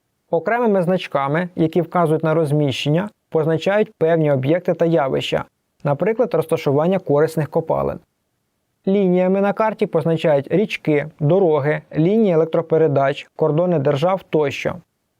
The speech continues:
Їх довжина може бути виражена в масштабі, а ширина є поза масштабом. Стрілками зображують рух морських течій, напрямок вітрів, а також маршрути експедицій.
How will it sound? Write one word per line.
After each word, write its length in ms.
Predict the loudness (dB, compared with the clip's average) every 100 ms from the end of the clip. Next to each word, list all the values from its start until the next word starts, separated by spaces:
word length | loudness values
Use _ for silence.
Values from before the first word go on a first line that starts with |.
| _ _ _ _ _ _ -2
Їх 260 | 0 2
довжина 500 | 0 0 0 0 0
може 240 | 0 0 2
бути 260 | 2 0
виражена 500 | 2 2 2 0 -2
в 80 | 0
масштабі, 640 | 0 -2 -4 -4 -2 -2 -4 _ _ _ _ _
а 140 | -6
ширина 540 | -4 -2 0 0 0 -4 -8 -6
є 180 | -2 -2
поза 380 | 0 0 0
масштабом. 540 | -2 -4 -4 -4 -4 -8 _ _ _ _ _ _ _ _ _ _ _
Стрілками 600 | -8 -2 0 0 0 0
зображують 600 | 0 0 0 0 -2 0
рух 260 | 0 0
морських 420 | 0 -2 0 -4 -2
течій, 560 | -2 -2 0 -2 -2 -4
напрямок 580 | -2 0 0 2 2 2
вітрів, 480 | 0 0 -2 -2 -6 _ _ _ _ _ _ _
а 120 | -4
також 420 | -2 -2 -2 -2 -2
маршрути 540 | -2 0 -2 0 0
експедицій. 760 | -2 -6 -4 -2 -2 -4 -6 -12